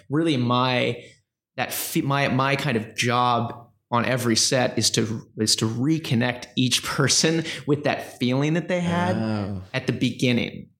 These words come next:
Speaker 1: And so it's, like, this excitement. So how do you, like, approach people and listen to them and communicate with them and, and give them the space to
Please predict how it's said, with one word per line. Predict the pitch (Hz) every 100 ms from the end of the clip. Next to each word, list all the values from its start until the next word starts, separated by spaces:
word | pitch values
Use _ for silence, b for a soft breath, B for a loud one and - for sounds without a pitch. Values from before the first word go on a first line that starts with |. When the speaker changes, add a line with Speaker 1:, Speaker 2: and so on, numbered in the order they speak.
| -
Speaker 1:
And | 120
so | - 135 120
it's, | 117
like, | 120 113
this | 117 -
excitement. | 104 - 123 120 107 104
So | -
how | 107 143 170
do |
you, | 156 143 131
like, | 123 117 - - B B _ _ _
approach | 120 - - 160 -
people | - 135 131 127 123 123 B B B _ -
and | 113 113
listen | 135 147 127
to | 127
them | 120
and | 117
communicate | 127 135 139 131
with | 113 -
them | 117 110 113 -
and, | - 113 107 110
and | 113 113 -
give | 147 143 139
them | 127 113
the |
space | 107 - - 131 123 120 - -
to | - 120 113 110 110